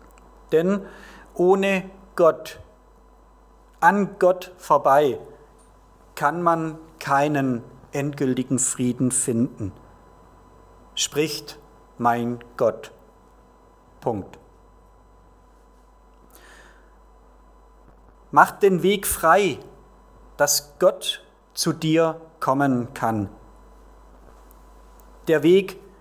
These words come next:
wird frei gemacht, wurde frei gemacht, dass du zu Gott kommen kannst. Mach den Weg frei.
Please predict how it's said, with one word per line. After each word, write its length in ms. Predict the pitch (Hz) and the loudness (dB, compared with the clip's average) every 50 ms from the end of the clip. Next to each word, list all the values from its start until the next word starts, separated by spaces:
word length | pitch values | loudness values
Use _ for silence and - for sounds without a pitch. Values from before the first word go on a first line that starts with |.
| - _ _ _ - | -20 _ _ _ -2
wird 320 | 156 180 202 196 202 - | 2 2 2 2 2 -6
frei 480 | - - - - - 165 165 165 190 185 | -14 -14 -12 -8 -2 2 4 4 4 4
gemacht, 540 | 185 190 175 170 180 202 202 - - - | 2 0 4 6 6 6 6 4 -4 -4
wurde 260 | 160 180 202 196 196 180 | 0 2 4 4 4 2
frei 340 | - - - 160 156 185 185 | 0 0 0 2 2 2 2
gemacht, 420 | 185 180 170 170 170 165 - - | 0 0 2 2 0 0 0 -2
dass 160 | 170 156 - | -4 -4 -2
du 160 | - 185 185 185 | -2 -2 -2 -2
zu 280 | 185 - - 190 185 | -2 -4 -4 -4 -2
Gott 280 | - 175 180 - - - | -2 -2 -2 -4 -6 -8
kommen 400 | - 170 165 170 180 175 170 - | -4 -4 -2 -2 -2 -4 -4 -6
kannst. 460 | - - 170 185 185 135 - - - - - - - - - - - | -2 -2 0 0 0 -4 -4 -6 -8 -12 -20 -20 -20 -20 -20 -8 0
Mach 260 | - 151 175 190 - | 4 4 4 4 2
den 280 | - - 196 190 185 165 | -2 -2 0 0 0 2
Weg 240 | 170 185 196 185 - | 2 2 2 0 -2
frei. 560 | - - - - 165 165 180 196 185 143 | -6 -4 -2 2 2 4 4 4 2 2